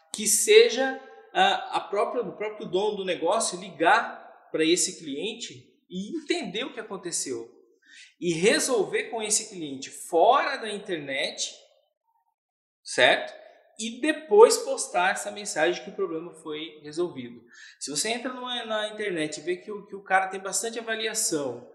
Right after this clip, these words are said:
e não tem nenhuma avaliação negativa, ou você vê que o cara exclui,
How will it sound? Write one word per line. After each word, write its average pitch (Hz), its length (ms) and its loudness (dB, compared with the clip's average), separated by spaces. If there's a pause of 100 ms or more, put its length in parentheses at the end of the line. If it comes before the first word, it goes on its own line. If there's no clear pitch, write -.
(320)
e 135 1040 -8
não 185 180 -2
tem 208 140 0
nenhuma 220 360 -2
avaliação 190 500 -2
negativa, 156 880 -2
ou 190 520 4 (240)
você - 140 0
vê 190 160 0
que 214 100 -12
o - 40 -16
cara 185 200 4
exclui, 185 800 -2